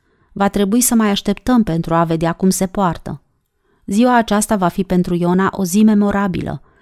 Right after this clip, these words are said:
dacă va fi în stare să-și dea seama de importanța ei”, zise Iosif cu mândrie, dar se vedea că se simte tulburat. „Să-și dea seama de importanța ei?” repetă Marcelus.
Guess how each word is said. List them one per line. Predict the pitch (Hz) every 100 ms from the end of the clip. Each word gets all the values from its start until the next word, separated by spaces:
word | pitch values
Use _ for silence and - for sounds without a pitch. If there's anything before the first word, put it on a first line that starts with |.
| _
dacă | - 170 -
va | 165
fi | 160 -
în | 226
stare | 220 - 170 175
să-și | - 175 160 - - _
dea | - 196 226
seama | - 175 165 165
de | 165
importanța | 165 165 160 - 160 165 -
ei”, | 185 185 156 147 _ _ _ -
zise | 175 180 -
Iosif | 160 160 160 170
cu | - 180
mândrie, | 185 190 180 147 123 _ _ _ _ _
dar | 190 190
se | -
vedea | 185 190 185 226
că | 208
se | -
simte | 160 160 156
tulburat. | - 160 156 165 151 151 - - _ _ _ _ _ _ _ _ _ _ -
„Să-și | - 180 156
dea | 180
seama | 208 202 202
de | 208
importanța | 185 165 151 - 160 196 196
ei?” | 160 147 190 220 _ _ _ _
repetă | - 175 180 160 175
Marcelus. | 165 151 - 151 - 147 -